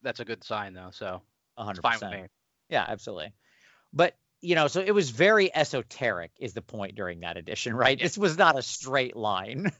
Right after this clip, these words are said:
Speaker 2: <laughs> to, to say the least.
Speaker 1: There, there, there was certainly not a lot of guidance either. I, I, I'm, I imagine it was difficult for some D Ms who weren't yet ready for that kind of thing to, to create interesting scenarios around it, so.
Speaker 2: Yes.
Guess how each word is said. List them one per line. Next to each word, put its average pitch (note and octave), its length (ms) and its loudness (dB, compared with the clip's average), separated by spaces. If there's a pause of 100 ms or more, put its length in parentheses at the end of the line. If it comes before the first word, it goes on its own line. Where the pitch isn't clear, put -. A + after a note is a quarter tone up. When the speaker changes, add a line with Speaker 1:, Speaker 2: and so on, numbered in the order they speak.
Speaker 2:
<laughs> F#3 180 -10
to, F#3+ 180 0
to F3 180 -4
say E3+ 260 0
the C3 120 0
least. A2 480 -10
Speaker 1:
There, - 140 0 (100)
there, G3 220 2
there G3 120 0
was F3 120 4
certainly F3+ 260 2
not D#3+ 160 4
a - 20 2
lot C#3+ 140 6
of A2 80 -6
guidance A2 460 -2
either. G2 360 -8
I, A2+ 80 -2
I, A#2+ 320 0
I'm, C#3+ 260 -2
I D#3 120 4
imagine E3 400 2
it C3+ 80 -6
was B2+ 120 -8
difficult B2+ 420 -6
for B2 80 -10
some B2+ 260 -4
D B2 180 -4
Ms B2 300 -6 (380)
who C3 160 -6
weren't B2 320 -4
yet B2 240 -6
ready A2+ 340 -4 (160)
for A#2+ 140 -4
that A2+ 260 -2
kind A#2 220 -4
of F#2+ 80 -10
thing A#2 460 -6
to, G#2+ 180 -8 (140)
to A#2+ 80 -8
create A2+ 500 -4
interesting G#2 380 -12
scenarios G2 420 -6
around F2+ 320 -8
it, F2 180 -14
so. E2+ 320 -6 (600)
Speaker 2:
Yes. F#2+ 580 -8